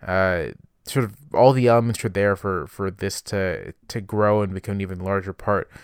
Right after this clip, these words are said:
of the Republican Party. So I don't really, I don't really know how one, or how we, how we kind of pull back from the brink. I, I have a feeling that American politics may be entering a place where,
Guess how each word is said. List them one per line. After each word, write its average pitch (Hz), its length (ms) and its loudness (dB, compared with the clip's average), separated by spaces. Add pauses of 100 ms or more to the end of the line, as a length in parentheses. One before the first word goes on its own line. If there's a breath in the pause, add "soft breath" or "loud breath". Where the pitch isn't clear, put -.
(240 loud breath)
of 104 120 -4
the 107 60 4
Republican 101 420 2
Party. 139 240 4
So 110 100 4
I 131 80 10
don't 170 100 8
really, 180 200 6
I - 40 2
don't 165 120 8
really 156 160 6
know 117 560 10 (760 loud breath)
how 120 360 6
one, 104 640 4 (600)
or 110 140 6
how 117 220 10
we, 110 500 4
how 107 200 2
we 107 260 0
kind 104 220 -4
of 92 80 -2 (1200 loud breath)
pull - 160 0
back 113 260 6
from 113 240 0
the 98 60 -2
brink. 120 360 0
I, 101 240 4
I - 20 4
have 139 180 6
a 123 80 2
feeling 156 460 4
that 98 280 2 (320 loud breath)
American 113 400 2
politics 107 460 0
may 110 60 0
be 95 180 -6
entering 104 560 0 (280)
a - 140 -6
place - 480 -4
where, 101 460 2